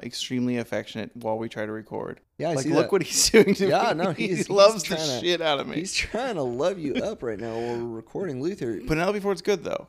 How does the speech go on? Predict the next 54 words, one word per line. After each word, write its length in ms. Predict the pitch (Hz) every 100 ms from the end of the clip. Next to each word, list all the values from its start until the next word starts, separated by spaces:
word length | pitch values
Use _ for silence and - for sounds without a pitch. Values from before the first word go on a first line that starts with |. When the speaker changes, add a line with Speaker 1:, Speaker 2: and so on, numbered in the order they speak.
| -
Speaker 2:
Penelope 240 | 165 170 156
Ford. 240 | 131 104
Yeah, 180 | 123 107
who's 140 | 143
your 120 | 156
favorite 220 | 143 117 90
wrestler? 360 | 67 - - _ -
Speaker 1:
Um, 480 | - 117 117 107 104 -
I 100 | 123
have 160 | 123 110
something 220 | 120 110
written 240 | 101 90
down. 480 | 95 - - - - -
Speaker 2:
Oh. 460 | 147 320 427 120 - - _ -
Speaker 1:
I 60 | 127
have 100 | 120
a 20 |
decree, 520 | 120 120 - 123 113 110
a 80 |
proclamation. 840 | 107 - 156 143 127 123 147 240 214
Speaker 2:
Oh 20 |
my 140 | 135 127
God! 520 | 120 135 185 226 135
I 60 |
was 100 | 135
gonna 120 | 165 156
say, 140 | 190
did 200 | 143 135
you 80 | 151
forget 560 | 156 127 - 165 208
and 100 | 165
you 80 | 147
have 160 | 147 143
to 80 | 131
remember 500 | 123 123 127 151 165
who 140 | 147
it 80 | 147
is? 260 | 135 175 -
You 80 |
Speaker 1:
No. 100 | 107
Speaker 2:
wrote 200 | 139 147 -
it 60 |
down? 360 | - 143 202 254
Okay. 460 | 120 123 117 123 196 _ -
Speaker 1:
I 80 | 95
usually 460 | 120 127 123 117 104
forget, 360 | - 98 92
if 80 | 95
you 60 | 98
can 100 | 98
believe 260 | 95 98 -
it. 100 | -
Mike. 380 | 113 104 - - _ -
Speaker 2:
Uh-huh. 260 | 151 151